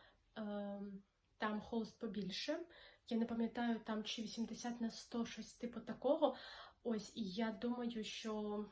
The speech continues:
ну, дуже хочеться мені якомога скоріше його придбати і вже, можливо, намалювати на ньому щось сюжетне. Але сьогодні я ще маю продовжити портрет, і мені треба обрати,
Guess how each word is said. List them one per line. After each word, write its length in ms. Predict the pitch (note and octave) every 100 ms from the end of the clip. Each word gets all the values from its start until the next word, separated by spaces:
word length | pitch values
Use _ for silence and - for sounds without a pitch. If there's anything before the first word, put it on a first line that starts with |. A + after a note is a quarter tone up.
| - - -
ну, 80 | A#3
дуже 240 | A#3+ A3+
хочеться 560 | - B3 A#3 - - G#3+
мені 460 | G3 G3+ A#3 G4 F#4+ - - - -
якомога 580 | A3 G3+ - A3 A3+ A3+
скоріше 420 | - A#3 B3+ -
його 200 | G#3+ F#3+
придбати 720 | - G#3 - A3 D4 D4+ D4+ - - _
і 100 | A3
вже, 220 | G3 A#3+
можливо, 420 | B3+ A#3 A#3 B3+
намалювати 520 | A#3 G#3+ G3+ G#3 G#3+
на 100 | A3
ньому 240 | G#3 G#3+ G#3+
щось 220 | - -
сюжетне. 540 | - A3+ A3 - - - - - - -
Але 280 | A3+ A3+ B3+
сьогодні 580 | B3+ A#3+ C4 E4 C#4+ A3+
я 140 | A3+
ще 180 | - A#3
маю 280 | A#3 A#3+ A#3
продовжити 520 | A3+ B3 A#3+ A#3+ A3
портрет, 520 | - G3+ - C#4+ F4+ - - - - -
і 80 |
мені 400 | A3+ A#3 A#3 C4
треба 360 | D4+ - B3 B3
обрати, 540 | - G#3 G#3+ A3+ C4